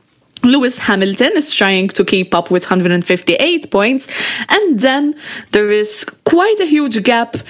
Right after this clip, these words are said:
as Norris is in seventh with eighty-two. Ocon and Alonso are following each other with sixty-six and fifty-nine points,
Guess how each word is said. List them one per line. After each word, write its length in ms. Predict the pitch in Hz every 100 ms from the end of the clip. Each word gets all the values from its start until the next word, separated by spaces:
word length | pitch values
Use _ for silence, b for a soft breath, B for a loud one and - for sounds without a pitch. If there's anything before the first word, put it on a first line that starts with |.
| B
as 240 | 180 202 233
Norris 400 | 247 233 214 208
is 180 | 202
in 140 | 196 190
seventh 420 | - 196 190 190
with 140 | 196 -
eighty-two. 560 | 180 185 180 320 330 311 B B -
Ocon 460 | 220 214 214 208 196
and 200 | 196 202
Alonso 480 | 196 220 208 202
are 140 | 170 180
following 400 | - 180 185 220
each 260 | 339 277 220
other 340 | 208 202 190
with 140 | 165
sixty-six 520 | - 185 - 175 175 175
and 180 | 170
fifty-nine 600 | - - - 196 302 285
points, 400 | - 185 185 185